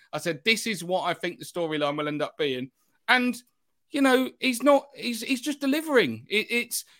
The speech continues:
it wasn't, it's not a flash in the pan. It's not a couple of good games like at the start of the season people thought it might be. It's, he has evolved. He's finally found a place. He's found someone who believes in him, and he's found a coach that is willing to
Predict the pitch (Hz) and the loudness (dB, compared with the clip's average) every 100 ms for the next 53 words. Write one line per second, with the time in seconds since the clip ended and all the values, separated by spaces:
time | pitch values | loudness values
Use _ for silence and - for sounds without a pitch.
0 | - 220 226 277 302 - 214 262 262 - | 0 2 6 6 4 0 -2 -2 -2 2
1 | 262 247 240 240 214 202 208 196 196 247 | 2 2 0 0 2 2 4 0 -2 -4
2 | 247 254 262 226 214 214 220 220 226 226 | 0 0 0 -2 -2 2 2 2 0 -2
3 | 226 - - _ - 202 190 196 190 - | -6 -14 -20 _ 4 6 6 2 -4 2
4 | 214 175 190 208 208 180 190 185 180 190 | 4 4 2 2 2 2 -2 -2 -4 -4
5 | 196 185 190 180 185 151 160 - 214 - | -6 0 0 0 0 0 0 -4 -6 -6
6 | - - _ 240 262 233 262 240 202 254 | -12 -14 _ 4 6 6 4 2 6 6
7 | 226 120 131 - _ _ 175 - 233 240 | 6 0 -8 -20 _ _ -10 2 6 6
8 | 247 240 240 233 220 - 131 143 - 143 | 4 2 2 4 2 2 -2 -2 -6 -6
9 | - 208 233 233 240 233 208 202 175 160 | 2 4 4 4 4 2 2 2 2 -2
10 | 156 143 151 147 _ _ 165 156 - 202 | -4 -4 -4 -8 _ _ -6 -4 2 2
11 | 190 180 160 - 208 - - 135 151 165 | 4 0 -4 -2 0 -2 -8 -6 -4 -2
12 | 175 165 156 165 | -2 -2 0 0